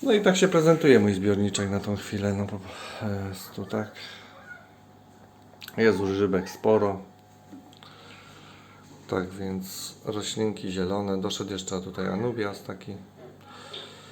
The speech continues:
Mam go też jakiś czas, tak więc na razie nie ma tragedii przy tym Anubiasie z glonami.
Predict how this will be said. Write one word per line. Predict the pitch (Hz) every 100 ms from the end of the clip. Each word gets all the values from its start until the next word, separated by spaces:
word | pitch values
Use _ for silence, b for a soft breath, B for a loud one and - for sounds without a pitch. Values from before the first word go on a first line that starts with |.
| B B -
Mam | 104 98 98
go | 98
też | 107 98
jakiś | 101 - 107 -
czas, | 104 101
tak | - 101
więc | 104 104 104
na | 104
razie | 107 110 110
nie | 110
ma | 107 101
tragedii | - 104 110 101 104 101 101 98 - - - - - -
przy | -
tym | - 98
Anubiasie | 98 98 101 - 104
z |
glonami. | 107 98 95 110 117 113